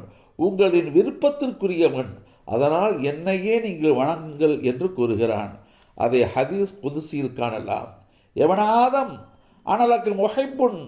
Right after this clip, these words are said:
ஃபபி ஹக்கி அலைக்க குன்லி முஹைப்பா", "ஆதவின் மகனே, நான் உனக்கு விருப்பமானவன், எனவே உன் மீது எனக்குரிய உரிமை யாதனில் நீ எனக்கு நேசமனாக ஆ-, நேசமானவனாக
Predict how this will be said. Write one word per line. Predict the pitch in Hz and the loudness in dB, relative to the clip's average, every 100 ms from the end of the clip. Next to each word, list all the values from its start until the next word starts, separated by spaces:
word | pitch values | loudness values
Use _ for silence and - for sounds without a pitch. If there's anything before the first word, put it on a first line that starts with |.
| - | -8
ஃபபி | - 190 180 | 0 2 2
ஹக்கி | 262 - - 220 | 0 -4 -2 2
அலைக்க | 190 160 202 202 185 165 - | 4 4 4 4 4 4 2
குன்லி | 233 233 185 170 | -4 -2 0 2
முஹைப்பா", | 143 175 175 143 135 117 98 - - _ _ _ _ | 0 -2 -4 0 2 2 -2 -6 -14 _ _ _ _
"ஆதவின் | - 120 151 156 156 151 | -2 2 4 4 2 2
மகனே, | 147 170 180 160 127 - _ _ | 2 2 0 -4 -8 -14 _ _
நான் | - 180 226 | -2 0 0
உனக்கு | 220 202 196 185 | 2 0 2 0
விருப்பமானவன், | 240 285 277 247 208 185 170 135 - - _ _ _ | 0 2 2 4 4 4 2 -2 -8 -20 _ _ _
எனவே | 151 170 202 247 285 | 2 4 6 4 2
உன் | 202 165 170 | 0 0 0
மீது | 202 254 262 202 | -2 -2 2 2
எனக்குரிய | 175 170 - 247 262 240 143 - | 0 -4 -4 -2 2 2 2 0
உரிமை | 147 214 254 269 | 2 4 2 0
யாதனில் | 208 180 175 175 185 127 151 - - _ _ | 4 4 4 2 0 -4 -6 -10 -20 _ _
நீ | 120 185 285 | -8 -4 0
எனக்கு | 285 240 220 - | 2 2 0 0
நேசமனாக | 160 202 226 220 202 190 180 | 2 2 2 0 2 4 4
ஆ-, | 156 151 - 123 123 135 | 4 2 -2 -10 -10 0
நேசமானவனாக | 208 240 247 226 202 185 170 165 | 2 4 2 2 2 2 4 2